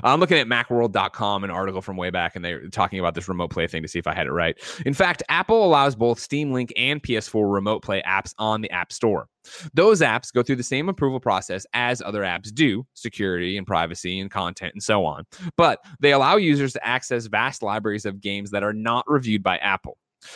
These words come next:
Those apps differ from X, uh, Xbox xCloud Gaming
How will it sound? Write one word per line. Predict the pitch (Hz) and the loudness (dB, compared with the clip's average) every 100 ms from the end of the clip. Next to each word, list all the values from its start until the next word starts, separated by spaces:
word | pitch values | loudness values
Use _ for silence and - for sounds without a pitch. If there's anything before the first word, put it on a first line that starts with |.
| 135 | 2
Those | 143 196 | 6 6
apps | 170 135 - 123 | 6 2 -2 0
differ | 170 139 110 | 2 2 0
from | 101 | -2
X, | 78 - - - | -6 -8 -10 -8
uh, | 98 92 85 107 117 | -4 -2 -2 -2 -2
Xbox | 127 - 101 101 - | -2 4 4 4 -2
xCloud | 117 - 104 95 101 | -4 -2 0 0 0
Gaming | 117 117 95 | -2 -2 -4